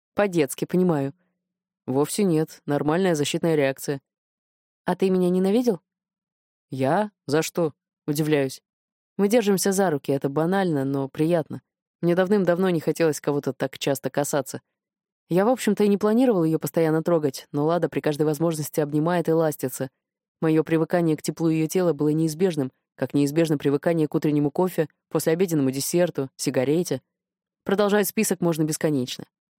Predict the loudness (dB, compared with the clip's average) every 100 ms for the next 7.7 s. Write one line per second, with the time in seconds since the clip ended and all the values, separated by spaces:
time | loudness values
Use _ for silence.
0 | _ _ _ 0 0 2 2 2 2 2
1 | 2 2 0 0 0 2 2 0 0 0
2 | 2 2 0 -2 -2 0 2 0 0 0
3 | 2 2 2 0 0 -2 0 0 0 0
4 | 0 0 -2 -2 -4 -6 _ _ _ _
5 | -2 0 0 0 -2 -2 0 -2 0 0
6 | 2 0 0 -4 -2 -2 0 0 0 0
7 | 2 0 0 2 0 0